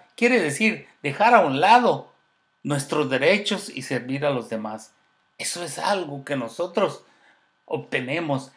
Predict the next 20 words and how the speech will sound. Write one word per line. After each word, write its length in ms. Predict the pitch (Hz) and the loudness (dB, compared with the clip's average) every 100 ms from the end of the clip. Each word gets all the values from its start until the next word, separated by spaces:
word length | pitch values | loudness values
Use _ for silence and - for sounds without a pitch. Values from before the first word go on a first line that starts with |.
| _ | _
que 100 | - | -2
nosotros 680 | 156 135 185 190 214 190 - _ _ _ _ _ _ _ _ _ _ _ _ _ _ _ _ _ _ _ _ _ _ _ _ _ _ _ _ _ _ | 0 0 -2 2 0 0 -8 _ _ _ _ _ _ _ _ _ _ _ _ _ _ _ _ _ _ _ _ _ _ _ _ _ _ _ _ _ _
podemos 480 | 143 151 233 233 202 | -4 4 6 6 6
nosotros 520 | 156 - 196 220 185 | 2 0 0 0 0
mostrar 500 | 147 135 - 160 175 | 0 -2 0 2 4
esa 280 | 175 - 170 | 2 4 4
humildad 720 | 165 135 110 104 147 147 - _ _ | 4 0 -2 2 2 2 -4 _ _
que 100 | 143 | -6
nosotros 580 | 135 127 151 151 170 139 | -4 -4 -4 -2 -4 -6
debemos 960 | - 143 135 113 123 214 269 240 139 120 | -16 -10 -6 -6 -2 2 4 4 2 0
de 100 | 120 | -8
tener. 440 | 123 123 127 110 | -8 -6 -4 -4
De 100 | 139 | -4
esa 200 | 190 226 | 2 4
manera 540 | 185 147 196 214 - - - | 4 4 4 4 2 -4 -8
nos 200 | 156 139 | -4 -2
debemos 500 | 135 135 202 220 214 | -2 2 4 4 2
de 140 | 151 - | -2 -4
conocer 520 | 131 127 - 190 196 | -4 -4 2 4 4
nosotros 640 | 156 135 214 214 175 | -2 0 0 0 -4